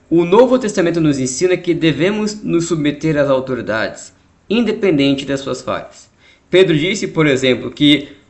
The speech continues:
os escravos ou os funcionários devem se submeter aos seus senhores, aos seus chefes, quer ele seja bom, quer ele seja perverso. Pedro também disse que a esposa deve se submeter ao seu marido,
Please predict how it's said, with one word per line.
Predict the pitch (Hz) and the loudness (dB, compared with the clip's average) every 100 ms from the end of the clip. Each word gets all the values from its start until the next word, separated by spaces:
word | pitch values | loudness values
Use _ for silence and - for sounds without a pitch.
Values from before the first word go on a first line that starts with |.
| _ _ _ _ _ | _ _ _ _ _
os | 160 160 | 4 4
escravos | 147 - 147 185 170 135 139 - | 2 0 4 4 4 0 -6 -8
ou | - 156 147 | 0 2 4
os | 143 | 2
funcionários | 143 151 143 123 165 151 147 - - _ | 0 -2 0 2 2 2 -2 -6 -16 _
devem | 135 156 170 185 | -4 0 2 0
se | - | 0
submeter | 180 165 165 165 165 | -2 0 0 2 0
aos | 165 | 0
seus | 165 156 | 0 -2
senhores, | 165 139 170 220 185 147 | 0 0 2 0 -2 -2
aos | 156 | -4
seus | 151 139 | -2 -4
chefes, | 135 127 98 - - - _ _ _ _ _ _ _ _ _ _ | -2 -2 -2 -8 -20 -20 _ _ _ _ _ _ _ _ _ _
quer | 202 254 302 277 | 2 4 4 2
ele | 233 220 | 0 0
seja | 233 247 | 2 2
bom, | 226 185 202 226 - - _ _ _ _ | 4 4 2 -2 -14 -20 _ _ _ _
quer | 196 175 180 - | 2 4 4 0
ele | 160 156 | -4 -4
seja | - 139 135 | -2 -2 -2
perverso. | 135 127 127 120 - - _ _ _ _ _ _ _ _ | -2 -4 -2 -4 -4 -18 _ _ _ _ _ _ _ _
Pedro | 165 170 170 | 2 2 2
também | 170 160 143 | 2 2 2
disse | 175 202 202 | 0 -2 -2
que | 180 | -2
a | |
esposa | 160 - - 165 208 220 185 | -2 -4 -2 0 2 0 0
deve | 185 185 | 2 2
se | 170 | -4
submeter | - 165 165 165 | -4 -2 0 0
ao | 151 | 0
seu | 156 147 | 2 2
marido, | 135 165 202 208 | 2 2 -2 -6